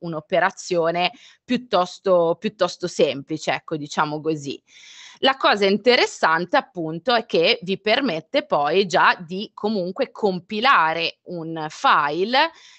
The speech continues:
in formato P D F o volendo anche in formato modificabile, eh, O D T, ehm, con tutte, insomma, già le diciture e tutte le informazioni estratte dalle tabelle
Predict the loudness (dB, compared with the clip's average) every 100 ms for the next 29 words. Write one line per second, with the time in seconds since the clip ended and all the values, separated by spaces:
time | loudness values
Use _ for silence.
0 | _ -6 -4 -2 -2 0 0 0 -2 -10
1 | -10 -6 0 2 0 -4 -8 -6 -4 0
2 | 0 0 -4 -2 2 2 0 -2 0 2
3 | 0 -4 -6 -6 -4 -4 0 0 0 -6
4 | -8 -10 -12 -14 -2 2 2 0 -4 -4
5 | -4 -10 -6 -4 -4 -4 -6 -6 -10 -6
6 | -4 -2 -4 -6 _ -20 -20 _ 2 6
7 | 6 4 0 -6 -8 -8 -10 -10 -10 -12
8 | -6 -4 -4 -4 -2 -2 0 0 2 2
9 | 2 2 0 -2 -4 -2 -4 -2 -2 2
10 | 4 4 4 2 2 0 -4 -6 -4 -2
11 | -2 -4 -2 -2 0 -2 0 0 0 -4
12 | -6 0 0 0 0 0 0 0 2 2
13 | -2 -4 0 0